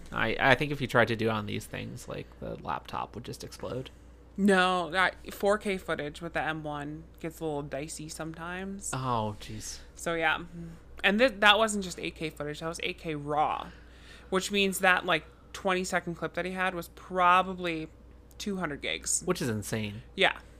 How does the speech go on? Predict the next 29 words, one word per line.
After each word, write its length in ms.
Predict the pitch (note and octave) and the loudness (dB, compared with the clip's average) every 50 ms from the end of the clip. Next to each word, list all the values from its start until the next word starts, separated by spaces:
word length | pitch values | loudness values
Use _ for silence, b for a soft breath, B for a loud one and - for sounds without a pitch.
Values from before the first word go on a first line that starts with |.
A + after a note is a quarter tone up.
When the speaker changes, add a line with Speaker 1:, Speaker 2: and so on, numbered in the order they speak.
| - - - - | -20 -16 -10 -6
Speaker 1:
I 100 | D3 D3+ | -2 0
mean, 160 | C3 A2+ A2+ | 0 0 0
you 60 | A2+ | 0
need, 180 | A#2 C3 C#3 - | -2 -2 -4 -4
you 80 | - | -2
need 100 | D3 D#3+ | 0 2
a 60 | D3+ B2 | 4 4
lot 120 | A#2+ G#2 | 4 2
of 80 | - - | 2 -2
storage 300 | - - A#2+ A#2+ A#2 - | -2 2 2 2 2 2
space 260 | - - G#2 G2 - | 0 -4 -6 -6 -6
to 80 | - | -8
get 100 | - G2+ | -8 -8
that 220 | - G#2 G#2 A2 - | -6 -6 -8 -8 -8
to 100 | - - | -10 -10
work, 200 | G2+ F#2+ G2 - | -10 -12 -12 -12
but 80 | - - | -12 -12
it's 80 | - | -6
still 160 | - - G3+ C#3 | -2 0 0 0
crazy 720 | - - - - B2 B2 B2+ C3 C3 B2 G#2+ G#2+ G2+ - | 0 -4 -6 -4 -2 0 2 2 2 2 0 -2 -8 -12
cool. 180 | - - - - | -8 -2 4 8
Speaker 2:
Oh, 180 | C#4+ C4+ G#3+ D#3+ | 8 8 8 6
yeah. 340 | E3 F3 F3 D#3+ - - - - B B B B B B B B - - | 2 2 2 2 0 -2 -6 -10 B B B B B B B B -10 -8
Speaker 1:
Like, 200 | E2+ F2 - - - | -6 -6 -6 -6 -4
oh 140 | B2+ D#3 E3+ | -2 -2 -2
my 200 | E3+ - - G2+ | -2 -4 -4 -4
God. 300 | A2 A2+ A#2 A#2 A2 - | -2 -2 -2 -2 -2 -2
So, 240 | - C#3+ C#3 C#3 | 2 4 4 6
like, 560 | C3+ B2+ C3 B2 A#2+ A2+ A2 - - - - | 6 6 6 6 6 4 2 -2 -10 -16 -16